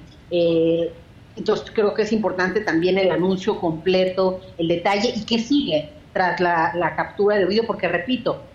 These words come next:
la captura de Ovidio es muy importante, era un objetivo que tenía tanto la dea como el gobierno mexicano, etcétera, después de lo sucedido hace algunos años, pero también es importante el cártel de Sinaloa, ahí va a seguir, ¿no?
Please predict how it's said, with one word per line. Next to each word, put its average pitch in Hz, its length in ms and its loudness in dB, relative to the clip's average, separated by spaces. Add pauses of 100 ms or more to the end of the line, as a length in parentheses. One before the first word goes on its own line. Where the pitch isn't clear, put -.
(120)
la 170 140 -2
captura 240 340 0
de 269 60 2
Ovidio 233 200 2
es 226 60 -2
muy 240 140 2
importante, 202 840 0
era 214 120 2
un 214 120 0
objetivo 214 600 0
que 170 100 -2
tenía 185 340 0
tanto 208 260 0
la 160 180 2
dea 196 340 2
como 156 300 -4
el - 60 -18
gobierno 185 340 -2
mexicano, 185 600 -4
etcétera, 185 380 0
después 180 360 -2
de 175 160 2
lo 156 180 2 (260)
sucedido 185 760 2 (160)
hace 175 220 0
algunos 202 440 0
años, 262 360 2 (340)
pero 240 420 2
también 190 640 -2
es 190 140 -8
importante 202 640 0
el 175 140 0
cártel 202 340 0
de 190 80 2
Sinaloa, 190 600 0
ahí 165 260 0
va 185 120 2
a 185 120 -6
seguir, 226 440 0
¿no? 226 200 0